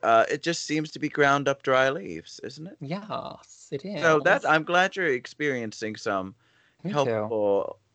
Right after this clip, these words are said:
Speaker 1: benefits from those things, because what I'm deciding is just to try to use my phone less, which has made me feel, uh, generally better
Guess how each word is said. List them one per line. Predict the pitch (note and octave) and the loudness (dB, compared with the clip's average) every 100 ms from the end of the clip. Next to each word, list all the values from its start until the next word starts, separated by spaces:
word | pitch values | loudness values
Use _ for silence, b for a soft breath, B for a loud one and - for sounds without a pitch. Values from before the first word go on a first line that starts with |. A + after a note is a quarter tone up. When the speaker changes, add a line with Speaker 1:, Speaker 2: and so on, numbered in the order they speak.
| _ - | _ -4
Speaker 1:
benefits | E3 F3 - G2 - - | -4 -4 -4 -6 -6 -10
from | F#2 E2+ | -10 -4
those | F2 E2+ - | -4 -4 -6
things, | F2+ F2+ | -8 -8
because | - A#2 A2 | -8 -2 -2
what | G2+ A2 | 0 2
I'm | A2+ D#3+ | 2 2
deciding | G#3 B2 - F#2 F2+ F#2+ A2+ b b b b | -4 -6 0 0 2 -2 -6 b b b b
is | - C3 | -6 -2
just | D3+ D3 | -2 -2
to | B2+ | -6
try | - D#3 D3 C#3 | -2 2 2 4
to | A#2 G#2+ _ | 2 2 _
use | G#2+ C3+ C3 | -6 -6 -2
my | A2+ A2 | 0 0
phone | - A#2 C#3 D3 | 2 2 2 0
less, | B2+ F3 - - | -2 -2 -10 -10
which | C#3+ C#3+ | -6 -4
has | C3 - | -4 -4
made | - A2+ A#2 B2 | -8 -6 -6 -8
me | C3 | -12
feel, | C3 B2 B2+ D3 - _ _ _ _ _ - | -4 2 2 0 -12 _ _ _ _ _ 2
uh, | G#2 G2 F#2+ F2 _ | 6 6 4 -2 _
generally | B2 G#2+ A2 G#2+ G#2 | -2 -2 0 -2 -2
better | G#2+ G2 F#2 G2+ C3 C#3+ | -2 0 2 2 2 -2